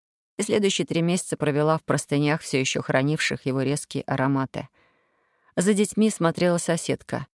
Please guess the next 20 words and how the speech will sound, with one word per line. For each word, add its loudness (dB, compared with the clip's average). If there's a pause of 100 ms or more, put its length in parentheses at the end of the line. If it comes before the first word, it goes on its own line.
(280)
карлица 2
по 4
имени 2
миссис -2 (340)
Барнаби 4 (120)
Колоху, 0 (320)
которую 2
те 0
прозвали 2 (220)
«наш 2
цыпленочек» 0 (320)
из-за 2
привычки 0
цокать -2
языком. -2 (340)
Миссис 2
Барнаби 4
Колоху 2
находила 2
прозвище 0